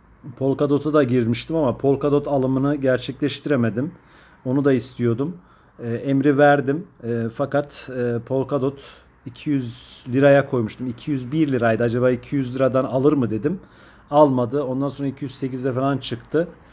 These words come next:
E, şu an iki yüz dört lirada. Umarım, e, alır, e, ve, e, karını da görürüz inşallah. E,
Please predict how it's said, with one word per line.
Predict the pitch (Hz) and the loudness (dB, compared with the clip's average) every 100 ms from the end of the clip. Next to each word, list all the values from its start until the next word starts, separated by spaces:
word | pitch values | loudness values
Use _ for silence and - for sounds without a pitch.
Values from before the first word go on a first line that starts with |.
| - - | -20 -12
E, | 123 123 131 | -6 -4 -2
şu | - 143 | -2 0
an | 135 | 0
iki | 151 - 156 | -2 -4 -2
yüz | 139 123 | -2 4
dört | 143 139 - | 4 4 -2
lirada. | 113 107 135 170 - - - - - | -2 0 0 -2 -6 -20 -20 -20 -2
Umarım, | 156 143 147 156 - 135 | 2 4 2 -2 -8 -12
e, | |
alır, | 123 135 143 151 - - 135 | -2 2 2 0 -4 -12 -8
e, | 123 120 120 120 | -4 -2 0 0
ve, | 139 139 135 - - - _ _ _ _ - 120 | 0 0 -2 -14 -20 -20 _ _ _ _ -16 -8
e, | 120 123 120 - | -6 -6 -10 -2
karını | 147 139 135 127 | 0 2 2 2
da | |
görürüz | 135 131 139 117 131 - - - - _ _ | 2 4 4 2 -6 -12 -18 -20 -20 _ _
inşallah. | 127 120 - 110 110 135 160 - _ _ - | -6 -6 -2 -2 0 -2 -4 -18 _ _ -14
E, | 123 120 117 | -10 -8 -10